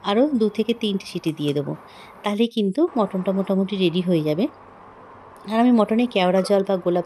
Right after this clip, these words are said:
জল কিছুই দিইনি। আর যা দেবো আমি একটা দুধের মধ্যে, আপনারা সেটা পরে দেখাচ্ছি আপনাদেরকে। আর ভাতটা মোটামুটি হয়ে গেছে, এবার আলুগুলো দিয়ে দিচ্ছি।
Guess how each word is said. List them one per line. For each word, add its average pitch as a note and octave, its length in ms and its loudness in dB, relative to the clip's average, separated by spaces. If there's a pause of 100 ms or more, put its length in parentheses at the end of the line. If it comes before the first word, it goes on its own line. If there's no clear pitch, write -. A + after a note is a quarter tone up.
জল G3 100 -2
কিছুই G3 360 -6
দিইনি। E3+ 400 0 (500)
আর E3+ 180 0
যা G3+ 260 2
দেবো A3 260 4
আমি A3+ 260 4
একটা A3 220 0
দুধের G3 360 4
মধ্যে, G3 480 2
আপনারা G3+ 260 -4
সেটা G3 440 0 (200)
পরে F3+ 200 0
দেখাচ্ছি E3+ 480 -4
আপনাদেরকে। D#3 580 -6 (600)
আর E3 380 0 (120)
ভাতটা G#3 360 -2
মোটামুটি A#3 460 2
হয়ে G#3 260 2
গেছে, F#3+ 300 0 (380)
এবার F#3+ 220 0
আলুগুলো G3 580 0 (600)
দিয়ে G3+ 200 2
দিচ্ছি। G3 360 -4